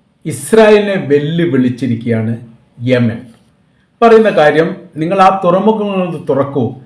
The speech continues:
അതിന് നിങ്ങൾക്ക് പ്രതിരോധ സംവിധാന ശക്തി എത്രയുണ്ട് എന്ന് ലോകത്തിന് കാണിച്ചു കൊടുക്കാനുള്ള ഒരു അവസരമായിട്ട് അതിനെ നിങ്ങൾക്ക് ഉപയോഗിക്കാം. തുറന്നു കിട്ടിയാൽ ഞങ്ങൾ ആക്രമിച്ചോളാം"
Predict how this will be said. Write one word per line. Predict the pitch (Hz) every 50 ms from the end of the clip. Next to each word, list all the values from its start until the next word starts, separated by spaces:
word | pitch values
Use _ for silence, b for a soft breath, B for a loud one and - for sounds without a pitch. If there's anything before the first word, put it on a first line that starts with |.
| b b b b b b b b _ -
അതിന് | 143 160 180 170 190 190 185 - 151 151
നിങ്ങൾക്ക് | 160 185 202 208 196 214
പ്രതിരോധ | - - 165 156 - 175 170 190 202 208 196 208
സംവിധാന | - - 180 170 175 180 170 185 185 185
ശക്തി | 175 170 - 165 151 - - 175
എത്രയുണ്ട് | 160 147 - - 180 180 175 170 151 156 156 156 170
എന്ന് | 180 170 156 156 160 165 143
ലോകത്തിന് | 139 139 147 143 151 - - 170 170
കാണിച്ചു | 170 - 143 135 143 156 156 151 -
കൊടുക്കാനുള്ള | 156 147 143 139 135 - 147 139 139 139 135
ഒരു | 135 127
അവസരമായിട്ട് | 123 117 117 135 123 120 - 175 165 151 135 131 123 120 117 - - 143 170 - - b b b b b b b b -
അതിനെ | 120 120 139 139
നിങ്ങൾക്ക് | 131 127 127 135 135 135
ഉപയോഗിക്കാം. | 135 113 107 117 117 113 110 110 - - - - _ _ _ _ _ _ _ _ _ _ _ -
തുറന്നു | 160 160 170 185 214 226 226
കിട്ടിയാൽ | - 175 113 117 - 170 185
ഞങ്ങൾ | 185 151 131 139 139 131
ആക്രമിച്ചോളാം" | 117 - - 120 120 123 120 117 127 117 110 101 87 85